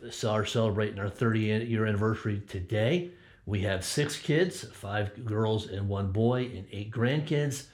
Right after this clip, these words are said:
Uh, majority of those are, uh, here at the church. So when I resigned the church here in Louisville, we all kinda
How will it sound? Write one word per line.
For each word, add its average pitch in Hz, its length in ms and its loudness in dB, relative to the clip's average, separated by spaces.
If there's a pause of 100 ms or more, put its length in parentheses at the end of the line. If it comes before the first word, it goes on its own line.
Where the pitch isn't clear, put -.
(280)
Uh, 101 240 0
majority 127 460 6
of 117 40 2
those 120 360 2
are, 113 440 2
uh, 110 220 2
here 117 240 4
at 110 160 0
the 113 80 -6
church. - 480 0
So 107 400 2 (320)
when 101 240 4
I 101 100 4
resigned 101 720 2
the 101 120 -2
church 104 540 0
here 101 200 2
in 101 100 6
Louisville, 98 340 4
we 101 180 2
all 101 160 0
kinda 98 400 -2